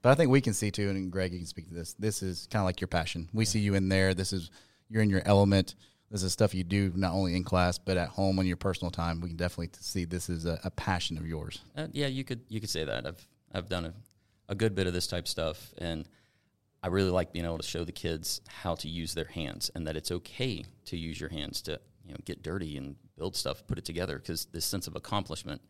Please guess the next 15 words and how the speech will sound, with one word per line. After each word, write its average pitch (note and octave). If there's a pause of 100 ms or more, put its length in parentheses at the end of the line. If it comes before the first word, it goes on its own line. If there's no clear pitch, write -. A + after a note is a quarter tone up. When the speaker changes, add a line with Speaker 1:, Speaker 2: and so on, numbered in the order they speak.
Speaker 1:
Mm-hmm. F2
Speaker 2:
when E2+
something, -
when F2+
you E2
build A#2
something F#2+
and D#2
it D#2+
actually D#2
works -
Speaker 1:
Hundred E2+
percent. E2+ (200)
Speaker 2:
is A2
amazing. -